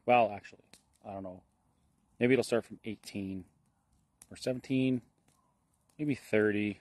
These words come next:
Not sure. Just imagine that it's a countdown timer, 'cause we don't have a countdown timer.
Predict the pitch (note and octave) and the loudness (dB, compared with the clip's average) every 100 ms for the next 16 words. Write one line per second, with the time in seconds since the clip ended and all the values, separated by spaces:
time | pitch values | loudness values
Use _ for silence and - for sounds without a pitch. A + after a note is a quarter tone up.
0 | _ A#2 G#2 - G2 G2 F#2+ - D#3 G#2 | _ -8 -8 -6 -6 -6 -6 -8 -4 0
1 | G2+ G#2+ A2 A2 G#2+ - G#2+ A2 A2 A2 | 2 2 2 -2 -6 -8 -8 -6 -4 -6
2 | G#2+ A2 A2+ A2+ D3 F3+ A3 A#3 A3 C#3+ | -6 -6 -6 -4 -2 0 2 2 0 0
3 | A#2 G#2 G2 G2 - - | -2 -2 -6 -8 -14 -18